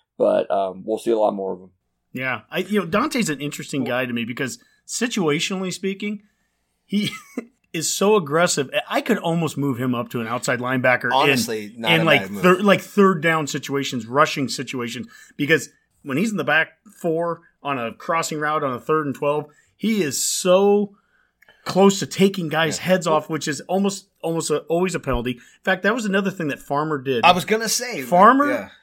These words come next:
Speaker 2: it was a still completion 'cause it's third down. That
Speaker 3: Like that
Speaker 2: happens
Speaker 3: zero,
Speaker 2: against us.
Speaker 3: number
Speaker 2: But
Speaker 3: zero.
Speaker 2: they got a first down on us in the first half, and it was across the middle, and he nailed a dude. He hit him hard. The guy held onto it, got the first down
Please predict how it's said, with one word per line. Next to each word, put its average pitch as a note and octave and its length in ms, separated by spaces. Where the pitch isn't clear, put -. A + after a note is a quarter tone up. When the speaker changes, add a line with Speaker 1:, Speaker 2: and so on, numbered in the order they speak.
Speaker 2:
it D#3+ 80
was D3 180
a D3 60
still D3+ 260
completion G3 720
'cause C#3+ 200
it's D3 200
third D#3 260
down. C#3+ 240
That C#3+ 80
Speaker 3:
Like C#3+ 80
that D#3 60
Speaker 2:
happens D3 200
Speaker 3:
zero, C3 160
Speaker 2:
against C3+ 160
us. B2+ 80
Speaker 3:
number B2 160
Speaker 2:
But G#2+ 80
Speaker 3:
zero. A#2+ 400
Speaker 2:
they C#3+ 100
got C#3+ 160
a B2+ 40
first A3 360
down F3+ 240
on A#2+ 160
us A2 200
in B2+ 40
the A2+ 60
first D#3 260
half, G#2+ 320
and D3+ 80
it C#3 40
was B2 120
across E3+ 320
the G3 60
middle, F3 300
and B2+ 140
he F3+ 160
nailed D#3+ 540
a A#2+ 60
dude. G2+ 260
He A3 280
hit C#3+ 300
him B2 140
hard. D#3 480
The D3+ 80
guy D#3 180
held F#3+ 240
onto D3 240
it, D#3 100
got E3+ 160
the D3+ 80
first - 240
down E3+ 300